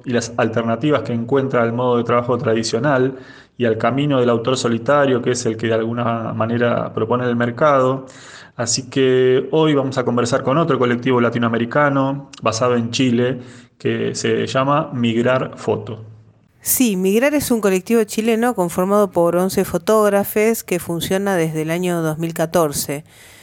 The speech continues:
Speaker 2: Tienen un promedio de veintisiete, que va de veintisiete a treinta y cuatro años de edad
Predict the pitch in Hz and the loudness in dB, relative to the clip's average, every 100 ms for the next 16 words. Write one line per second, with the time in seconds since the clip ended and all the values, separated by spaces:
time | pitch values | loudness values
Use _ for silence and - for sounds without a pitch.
0 | - - - 190 196 196 185 180 190 202 | -20 -8 0 4 4 4 2 0 2 4
1 | 202 190 165 156 156 151 156 156 156 160 | 4 2 2 -2 -4 -6 -6 -8 -6 -6
2 | - 190 185 180 190 185 175 170 165 175 | -4 -2 -2 0 0 0 -2 -2 0 2
3 | 175 160 160 - 185 175 160 156 147 147 | 2 0 -6 -6 -2 0 0 -2 -6 -6
4 | 147 175 175 170 160 170 170 170 180 196 | -4 -2 -2 0 -2 -2 -4 -2 0 2
5 | 214 | 2